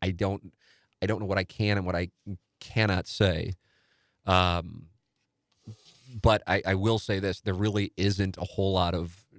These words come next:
drama to the story of the Plowhawks' return, and I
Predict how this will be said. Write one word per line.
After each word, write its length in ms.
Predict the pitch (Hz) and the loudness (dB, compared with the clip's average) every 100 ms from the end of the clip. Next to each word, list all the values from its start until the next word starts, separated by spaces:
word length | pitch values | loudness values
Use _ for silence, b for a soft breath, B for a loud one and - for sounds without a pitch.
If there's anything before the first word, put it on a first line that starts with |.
| - | -18
drama 720 | 92 92 90 127 98 85 95 - _ _ _ _ | -6 0 0 2 0 0 -4 -8 _ _ _ _
to 580 | - 104 87 85 87 92 - | 0 2 2 0 -4 -6 -6
the 160 | 90 | -4
story 460 | 85 - 107 92 85 | -2 0 2 2 -2
of 100 | 87 | -4
the 80 | 90 | -2
Plowhawks' 600 | - 90 85 87 82 87 | 0 0 0 -2 -6 -10
return, 360 | - 131 90 | -2 -2 0
and 120 | 104 92 | -4 -4
I 160 | 85 | -6